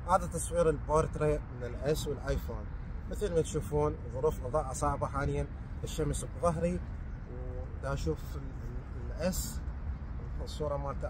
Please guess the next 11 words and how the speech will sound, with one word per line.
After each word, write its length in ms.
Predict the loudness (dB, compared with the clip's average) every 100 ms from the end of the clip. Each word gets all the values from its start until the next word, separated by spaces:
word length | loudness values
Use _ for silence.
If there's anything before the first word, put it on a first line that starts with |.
| -4
أظلم 320 | -4 -2 -2
شوية 300 | -2 -4 -2
من 120 | -4
الآيفون، 460 | -4 -4 -4 -4 -4 -4
الآيفون 460 | -4 -2 0 0
ألوانه 360 | 0 2 2 2 -2
أفتح 260 | -2 -2 -2 -2
وأحلى، 500 | 0 0 2 2 2 -2 -2 -2 -2 -4 -4 -4 -2 -4 -2 0
لكن 400 | 2 2 -2 -4 -4 -4 -4 -6 -6
ال-، 640 | -6 -6 -4 -4 -2 -4 -4 -4 -6 -6 -6 -6 -6 -6 -6 -6 -6 -6 -6
الآيفون 680 | -6 -6 -6 -4 -4 -4 -4